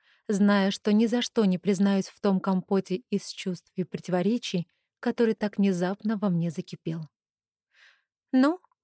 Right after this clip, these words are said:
мы пошли". Мне удается даже улыбнуться.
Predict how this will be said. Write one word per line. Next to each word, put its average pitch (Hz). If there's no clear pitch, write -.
мы 302
пошли". 220
Мне 214
удается 196
даже 185
улыбнуться. 196